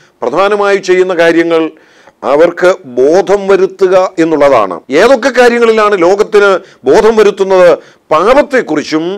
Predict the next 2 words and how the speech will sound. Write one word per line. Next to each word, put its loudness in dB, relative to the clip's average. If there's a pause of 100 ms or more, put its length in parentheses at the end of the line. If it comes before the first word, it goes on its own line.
(340)
നീതിയെക്കുറിച്ചും 0 (460)
ന്യായവിധിയെക്കുറിച്ചും. 0